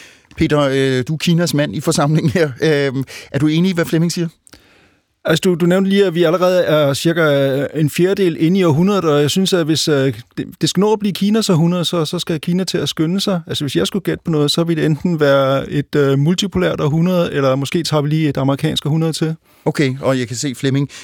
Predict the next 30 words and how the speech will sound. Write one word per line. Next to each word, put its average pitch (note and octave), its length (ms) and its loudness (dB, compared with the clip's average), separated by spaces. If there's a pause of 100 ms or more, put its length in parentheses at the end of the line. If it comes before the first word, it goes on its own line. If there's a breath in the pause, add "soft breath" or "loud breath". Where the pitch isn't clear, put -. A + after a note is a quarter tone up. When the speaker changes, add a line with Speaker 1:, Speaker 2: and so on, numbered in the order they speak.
Speaker 1:
nikker C#3 240 2
i D3 80 0
hvert B2+ 260 0
fald C#3 180 0
i - 20 -2
forhold C3 260 0
til C#3 100 -4
det C3+ 80 0
multipolære. C3+ 560 0
Det, C3+ 220 -4
det C#3+ 80 -6
får D#3 100 0
vi C#3+ 80 -2
udviklet D3+ 480 0
om C3+ 100 0
lidt. C3 180 -2 (320 loud breath)
Jeg D3 80 0
skal D#3+ 140 -4
lige G3+ 140 2
sige F#3+ 400 -2
igen D#3 380 0
en D3 180 0 (280 soft breath)
lytteroplysning, C#3 800 0
at - 120 -4
dagens D#3+ 300 -4
program A#2 480 -4
er B2 80 -6
det C3+ 160 -2
andet D#3 440 -2
af G#2+ 200 -4